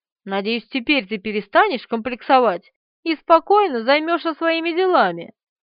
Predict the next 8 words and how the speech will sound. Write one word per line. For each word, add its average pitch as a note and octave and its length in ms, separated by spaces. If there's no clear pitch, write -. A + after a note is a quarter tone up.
а F#3 120
то A3 160
брошенный G#3+ 520
архив B3+ 520
давил C4+ 440
на A3 140
тебя. F#3 400
Кстати, C4+ 720